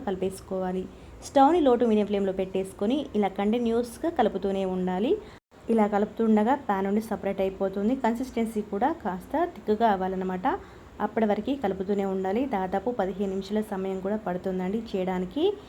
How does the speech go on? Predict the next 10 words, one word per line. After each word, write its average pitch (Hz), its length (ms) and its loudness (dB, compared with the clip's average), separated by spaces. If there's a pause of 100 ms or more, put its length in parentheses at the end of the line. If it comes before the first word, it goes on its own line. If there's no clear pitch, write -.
(400)
ఈ 233 100 2
విధంగా 214 400 2 (320)
అంతా 196 260 0 (140)
కూడా 202 220 0 (380)
కలుపుకోవాలి. 185 640 0 (440)
ఇలా 196 140 0 (120)
బాగా 214 280 0
కలిపిన 202 280 0 (120)
తర్వాత 190 300 -2 (220)
ఫైనల్గా 190 580 2